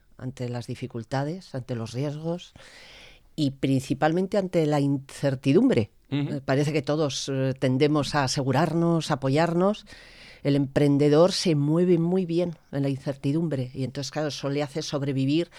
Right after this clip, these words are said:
Speaker 1: a momentos que cualquiera de nosotros probablemente nos vendríamos abajo.
Speaker 2: ¿Todo el mundo vale para ser emprendedor, José Choeva?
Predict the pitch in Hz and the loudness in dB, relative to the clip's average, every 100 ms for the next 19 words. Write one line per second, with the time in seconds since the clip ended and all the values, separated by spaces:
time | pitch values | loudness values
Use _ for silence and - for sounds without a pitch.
0 | - - - - 139 139 139 147 156 170 | -20 -20 -20 -4 0 2 4 4 4 2
1 | 175 - 143 143 135 131 - 147 156 151 | 0 -2 0 4 2 2 -2 0 0 0
2 | 151 139 165 156 - 170 - 151 143 143 | -2 -4 -4 -4 -2 -2 0 0 2 2
3 | 143 160 151 139 139 135 110 110 - - | 0 -2 -6 -6 -6 -6 -6 -10 -12 -16
4 | - - - - - - - - - 110 | -16 -20 -20 -20 -20 -20 -20 -20 -8 -2
5 | 131 147 107 87 87 87 92 - 92 87 | 0 0 -2 -2 -2 -2 -4 -4 -6 -4
6 | 92 85 82 95 - 98 98 92 82 85 | -6 -6 -6 -6 -6 -10 -10 -10 -10 -10
7 | 131 | -12